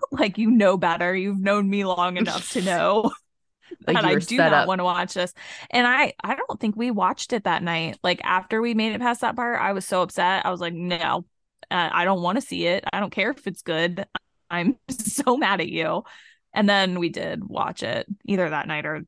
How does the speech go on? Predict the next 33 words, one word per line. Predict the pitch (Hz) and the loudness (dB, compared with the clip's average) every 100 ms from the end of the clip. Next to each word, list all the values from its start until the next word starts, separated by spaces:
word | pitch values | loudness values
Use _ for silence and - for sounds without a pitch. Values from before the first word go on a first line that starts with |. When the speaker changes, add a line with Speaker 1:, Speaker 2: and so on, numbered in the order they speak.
| - | -10
Speaker 1:
the | 160 | -8
next | 156 - | -8 -10
night | - 147 | -10 -8
or | 143 | -8
something. | 151 151 143 147 | -8 -10 -8 -8
But | 160 151 - - _ _ _ _ | -4 -4 -4 -8 _ _ _ _
Speaker 2:
Well, | 240 294 - _ - | -2 -2 -2 _ -8
I | 247 | -6
feel | - 349 | -2 0
Speaker 1:
yeah, | 359 | 2
Speaker 2:
like | 190 185 196 | 2 0 0
Speaker 1:
I | |
don't | 285 320 | 0 2
know | 381 | 0
what | 370 | 0
that | 294 | 0
is. | 262 381 175 180 - | 0 0 -2 -4 -4
<laughs> | 302 - - _ _ _ | -4 -4 -16 _ _ _
Speaker 2:
I | 226 | -2
feel | 302 370 | 2 4
like | 320 | 4
John | 185 196 202 190 | 4 4 4 4
Wick | 175 180 | 0 0
is | 175 160 | -2 -4
a | |
little | 156 170 160 | -2 0 2
bit | 165 | 2
of | 156 139 | 2 2
all | 135 135 | 2 0
of | 110 | -4
us, | 82 - - | -8 -10 -2
right? | 165 170 190 | 2 4 2
Like, | 180 156 | 2 -2